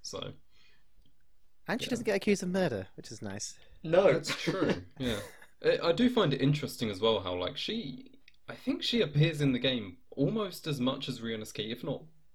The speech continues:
Speaker 1: possibly more, 'cause she's the only one who appears in every single chapter of the game.
Speaker 2: Yeah, actually.
Speaker 1: Uh, Ryunosuke doesn't even appear in
Speaker 3: Suppose.
Speaker 1: every chapter 'cause of Resolve Chapter One.
Speaker 2: Hmm.
Speaker 1: Uh, so, you know, she's canonically the main character now, just decided
Speaker 3: Wait,
Speaker 1: she's, she's
Speaker 3: Susa-,
Speaker 1: most important.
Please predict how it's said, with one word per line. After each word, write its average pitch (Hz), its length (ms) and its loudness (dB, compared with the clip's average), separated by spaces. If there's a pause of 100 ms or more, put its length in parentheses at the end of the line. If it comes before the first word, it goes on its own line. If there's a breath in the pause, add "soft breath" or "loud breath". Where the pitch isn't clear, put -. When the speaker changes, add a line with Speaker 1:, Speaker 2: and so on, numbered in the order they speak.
(100)
Speaker 1:
possibly 147 600 -6
more, 113 500 -2
'cause - 140 -8
she's 156 280 -6
the 139 100 -2
only 127 180 2
one 127 160 0
who 110 80 0
appears 101 280 -4
in 101 100 -8
every 98 220 -8
single 95 300 -12
chapter 101 400 -10
of 87 100 -16
the - 80 -14
game. - 360 -8 (600)
Speaker 2:
Yeah, 123 500 -6
actually. 104 300 -6
Speaker 1:
Uh, 98 160 0
Ryunosuke 113 560 0
doesn't 107 220 -4
even 104 200 -6
appear 110 320 2
in 87 60 -2
Speaker 3:
Suppose. 85 100 -4
Speaker 1:
every 90 100 -8
chapter 87 440 -8
'cause 95 220 -8
of 90 180 -8 (160)
Resolve 95 480 -2 (300)
Chapter - 320 -8
One. 87 340 -8 (480)
Speaker 2:
Hmm. 113 140 -6
Speaker 1:
Uh, 90 440 -2
so, - 140 -12
you 117 140 -2
know, 98 180 -4 (300)
she's - 320 -4
canonically 110 520 -4
the 110 60 -6
main 110 200 -4
character 123 360 -6
now, 143 220 -6
just - 240 -12
decided 143 260 -6
Speaker 3:
Wait, 139 240 6
Speaker 1:
she's, 110 400 -8
she's - 360 -4
Speaker 3:
Susa-, - 100 0
Speaker 1:
most - 180 -12
important. - 420 -10